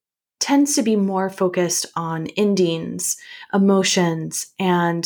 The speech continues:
the revelation of a true character of a person or a situation. Whereas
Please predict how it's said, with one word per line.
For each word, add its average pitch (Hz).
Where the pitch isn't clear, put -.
the 185
revelation 170
of 160
a 180
true 202
character 175
of 151
a 151
person 202
or 165
a 156
situation. 185
Whereas 214